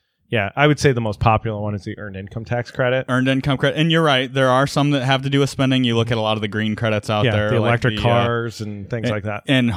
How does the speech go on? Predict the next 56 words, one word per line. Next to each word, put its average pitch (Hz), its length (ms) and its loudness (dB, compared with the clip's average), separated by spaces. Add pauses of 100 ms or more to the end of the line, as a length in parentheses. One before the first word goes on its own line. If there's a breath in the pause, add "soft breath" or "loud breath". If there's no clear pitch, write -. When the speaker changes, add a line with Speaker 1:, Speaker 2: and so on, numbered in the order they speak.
(100)
Speaker 2:
improvements 123 540 4
on 117 120 2
your 113 100 0
house 113 400 0
and 107 100 -6
things 113 240 -4
like 110 180 -2
that, 107 220 0
energy 117 300 4
Speaker 1:
Mm-hmm. 113 80 4
Speaker 2:
efficient, 110 460 -2
those 110 160 2
energy 113 320 2
credits 110 320 0
and 107 100 -4
things 104 180 -4
like 101 120 -2
that, 110 120 0
which 117 200 2
are, 104 340 2
there's 101 180 -4
some 101 140 -4
stuff 101 240 -4
that's - 160 -10
changing 98 540 -2
with, 95 140 4
Speaker 1:
Yep. 120 100 6
Speaker 2:
with 98 140 2
that 101 200 0
here 101 160 2
too. 101 240 2
But 101 220 0 (440 loud breath)
I 127 120 0
think 180 240 0
the 139 80 2
big 139 260 0
confusion 127 600 2
that 110 120 0
I 110 220 0
run 110 180 2
into 107 280 0
most 104 260 0
of - 60 -12
the - 40 -2
time 107 140 2
when 101 80 2
I 98 40 2
talk 98 200 0
to - 80 -10
clients 101 420 0
when 95 80 0
it - 80 -6
comes 139 240 2
to 117 80 2
credits 101 600 2
is 107 380 4